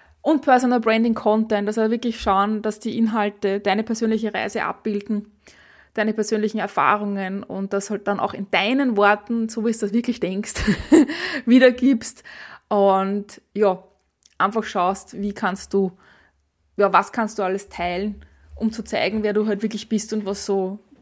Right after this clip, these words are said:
hinter der Business-Persönlichkeit vielleicht noch steckt. Also da gibt's halt viele Möglichkeiten und Gefühle auf Social Media zuzulassen. Ja, das war halt so mein Ausblick für zweitausendsechsundzwanzig. Äh, wie gesagt, wenn du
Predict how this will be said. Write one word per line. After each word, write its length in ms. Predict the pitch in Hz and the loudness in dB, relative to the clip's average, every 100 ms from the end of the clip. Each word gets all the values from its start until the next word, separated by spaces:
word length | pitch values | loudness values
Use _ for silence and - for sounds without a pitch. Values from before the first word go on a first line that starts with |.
| _ - - - | _ -20 -20 -2
hinter 240 | 254 233 226 | 2 2 2
der 200 | 220 214 | 2 0
Business-Persönlichkeit 920 | 247 254 240 233 226 220 220 226 220 | 0 -2 -4 -4 -2 -2 -2 -6 -6
vielleicht 240 | - - | -8 -2
noch 220 | 240 226 | -2 -2
steckt. 420 | - 208 196 202 202 | -4 -6 -6 -8 -10
Also 160 | 202 | -8
da 80 | 202 | -6
gibt's 260 | 208 202 - | -8 -10 -14
halt 120 | - | -6
viele 260 | 196 190 - - - - _ | -4 -4 -6 -18 -20 -20 _
Möglichkeiten 560 | 220 220 220 226 226 269 | 6 6 2 2 2 2
und 200 | 359 - | 2 2
Gefühle 520 | 311 269 262 240 262 - - | 2 4 6 6 2 -8 -8
auf 160 | 220 - | -6 -2
Social 240 | 214 214 | 0 0
Media 400 | 190 196 180 196 - | -2 0 0 -2 -4
zuzulassen. 960 | - 247 247 196 180 151 - - 160 - _ _ - - - - - _ _ _ _ _ _ | 0 0 2 2 2 -2 -6 -12 -12 -14 _ _ -20 -20 -20 -20 -20 _ _ _ _ _ _
Ja, 280 | 247 247 180 - - - - _ _ _ _ | 6 6 6 -2 -8 -18 -20 _ _ _ _
das 180 | 233 240 | 2 6
war 100 | 254 | 6
halt 160 | 247 247 | 6 4
so 120 | 247 | 2
mein 440 | 220 190 214 240 - | 2 2 0 -2 2
Ausblick 380 | 180 220 - 247 | 4 4 -2 -4
für 100 | 254 | 0
zweitausendsechsundzwanzig. 1200 | 226 220 220 - 262 - 190 226 - 277 262 - | 2 2 0 0 -4 0 0 0 -2 -4 -4 -2
Äh, 160 | 226 | 0
wie 60 | 233 | 0
gesagt, 240 | 247 226 | -2 -4
wenn 160 | 233 233 | -2 0
du 200 | 247 | 2